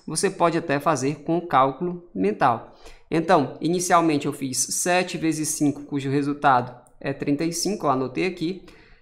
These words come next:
Três vezes cinco é quinze. Sete vezes um é sete. Quinze mais sete é vinte e dois. E acabou. Esse é o nosso resultado. Essa mesma estratégia pode ser utilizada para fazer subtração de frações. Acompanhe.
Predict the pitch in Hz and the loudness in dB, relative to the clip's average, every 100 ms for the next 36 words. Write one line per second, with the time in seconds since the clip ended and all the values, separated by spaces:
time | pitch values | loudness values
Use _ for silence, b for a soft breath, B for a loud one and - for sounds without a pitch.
0 | b - 190 214 214 165 180 175 165 170 | b 0 6 6 6 2 0 0 2 2
1 | 160 170 170 - 180 220 220 302 - - | 2 0 0 0 2 2 -2 -4 -6 -20
2 | _ - _ _ _ _ _ _ - - | _ -20 _ _ _ _ _ _ -8 0
3 | 202 202 196 190 151 156 147 139 147 170 | 6 6 6 2 0 0 2 2 2 2
4 | 185 190 196 214 233 - - 175 170 156 | 0 0 0 -2 -10 -10 2 4 6 6
5 | 156 160 160 151 - 185 - - 139 143 | 4 2 -2 -4 -4 -8 -10 0 4 4
6 | 143 170 180 208 - - - 208 196 - | 2 0 0 0 -2 -4 -10 2 2 4
7 | 180 190 156 - - - 139 139 - 185 | 2 2 -2 -4 -16 -6 0 0 0 2
8 | 156 127 120 127 - 156 - - - - | 4 4 2 0 -2 -6 -10 -16 -18 -8
9 | 127 123 170 202 123 - - - - - | -6 -4 -2 4 4 4 -8 -16 -14 -4
10 | 143 180 175 202 247 262 233 220 220 170 | -2 2 4 6 4 4 2 0 0 2
11 | 147 - 147 165 185 - 160 165 160 160 | 2 2 0 2 -2 -2 0 2 0 -2
12 | 156 160 160 143 139 147 151 151 143 131 | -4 -2 -2 2 4 2 0 0 0 0
13 | 156 151 - 190 - 180 147 - 139 147 | -4 -4 -6 -6 0 4 4 4 2 2
14 | 143 160 165 170 - 120 113 123 - - | 0 -2 2 2 2 -4 -4 -4 -2 0
15 | 165 143 113 - | 4 4 2 -6